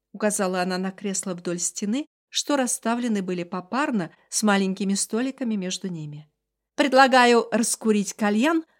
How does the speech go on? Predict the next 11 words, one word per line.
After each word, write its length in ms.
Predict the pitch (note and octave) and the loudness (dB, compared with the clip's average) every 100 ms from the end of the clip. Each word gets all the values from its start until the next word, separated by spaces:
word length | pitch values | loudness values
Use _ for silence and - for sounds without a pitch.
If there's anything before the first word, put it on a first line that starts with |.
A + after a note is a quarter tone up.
| _ | _
как 260 | - B3+ - | 2 2 2
трубку 420 | B3 A3+ - A3+ | -2 -2 0 4
мира 480 | A3 B3+ D4 C#4 - | 4 4 2 0 0
и 100 | A#3+ | 0
дружбы». 680 | G3 A#3+ G3+ F#3+ F#3 E3 D3 - _ _ _ _ _ _ _ _ _ _ _ _ _ _ - | 2 2 2 0 -2 -6 -8 -14 _ _ _ _ _ _ _ _ _ _ _ _ _ _ -12
Я 260 | - A3 | -2 0
решила 400 | A#3+ B3 C4+ C4 | 2 0 0 0
сначала, 540 | B3 B3 A#3+ A#3+ B3 B3+ | -2 -2 -2 -2 -2 -2
что 200 | - A#3 | -2 -2
она 220 | A3+ A#3 | -2 -2
шутит, 560 | - F4+ G4+ E3+ - | -2 -2 -4 -8 -10